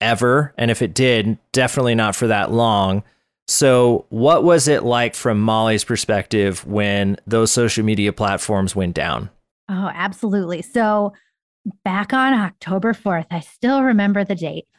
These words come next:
Speaker 2: <laughs>
Speaker 1: Oh, no.
Speaker 2: Actually, no, it really wasn't too bad. Um, I was in meetings that day. I have a couple of girlfriends that we are business owners. We meet up and have a mastermind once a month.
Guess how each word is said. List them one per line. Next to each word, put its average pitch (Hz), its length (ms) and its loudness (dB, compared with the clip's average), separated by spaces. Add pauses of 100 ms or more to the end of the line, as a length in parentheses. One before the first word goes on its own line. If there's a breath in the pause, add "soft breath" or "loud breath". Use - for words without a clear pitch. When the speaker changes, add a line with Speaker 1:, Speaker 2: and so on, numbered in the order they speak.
Speaker 2:
<laughs> 269 120 4
Speaker 1:
Oh, - 560 2
no. - 640 2
Speaker 2:
Actually, 339 600 2 (400 loud breath)
no, 269 180 0
it 269 160 -2
really 240 280 -2
wasn't 170 320 -6
too 151 100 -10
bad. - 140 -14 (380 loud breath)
Um, 214 300 0
I 214 140 0
was 277 160 2
in 269 180 4
meetings 202 380 0
that 156 220 -4
day. 147 180 -8
I 170 100 -2
have 185 280 -2 (100)
a 175 400 -4
couple 214 220 -4
of 202 80 -2
girlfriends 190 500 -2
that 185 220 -2
we 185 240 -2 (180)
are 196 120 0
business 220 360 0
owners. 226 320 0
We 208 140 -4
meet 190 160 -4
up 190 180 -2
and 185 100 -4
have 180 140 -4
a 180 60 -4
mastermind 190 580 -4
once 190 220 -4
a 208 40 -4
month. 214 240 -2